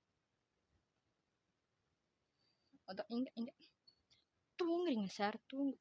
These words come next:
தூங்கு. பண்ணதெல்லாம் பண்ணி தூங்குறியாடா நீ? நீ எல்லாம் தூங்கக்கூடாதுடா டேய். செக்யூரிட்டிக்கு குடிங்க.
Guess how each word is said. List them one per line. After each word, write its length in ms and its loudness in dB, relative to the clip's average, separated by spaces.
தூங்கு. 340 -2
பண்ணதெல்லாம் 760 4
பண்ணி 280 4
தூங்குறியாடா 540 2
நீ? 120 -2
நீ 120 2
எல்லாம் 300 2
தூங்கக்கூடாதுடா 560 4
டேய். 200 -4
செக்யூரிட்டிக்கு 580 0
குடிங்க. 260 0